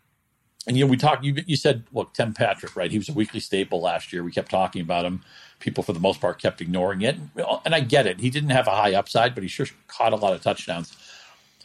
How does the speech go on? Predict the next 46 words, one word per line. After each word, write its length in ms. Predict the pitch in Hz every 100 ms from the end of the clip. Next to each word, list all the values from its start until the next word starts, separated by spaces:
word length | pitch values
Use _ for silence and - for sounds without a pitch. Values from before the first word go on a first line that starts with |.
| _ -
I 100 | 127
look 180 | 170 359
at 80 |
this 120 | 320 196
Denver 300 | 117 120 110
receiver 460 | 92 - 101 92
room, 260 | 85 85 82
right, 240 | 95 98
where 80 | 110
they 140 | 107
get 340 | 101 127 139 139 _ _ _ _ -
Sutton 320 | - 110 107
back, 360 | 87 85 - _ _ -
although 140 | 98
he 120 | 101
didn't 280 | 95 87 71 104
really 180 | 82
do 180 | 78 87
anything. 400 | 87 87 85 87
Jeudy 300 | 85 131 131
looked 220 | 107 107
like 120 | 104 98
he 120 | 104
was 120 | 85
ready 220 | 92 98
for 280 | 90 95 87
a, 80 | 85
a 80 | -
breakout 420 | 95 95 92 87
year. 220 | 90 90
Now 160 | 87 95
that's 220 | 98 -
on 100 | 90
ice 200 | 82 90
for 180 | - 90
a 60 | 82
while. 440 | 85 87 85 82 - - _
But 140 | 117 110
they 80 |
still 180 | - 143
have 140 | 147 -
Patrick. 380 | 98 - 98 - -
They 80 |
still 260 | 104 - 131
have 200 | 120 110
Hamler. 540 | 92 92 92 95 90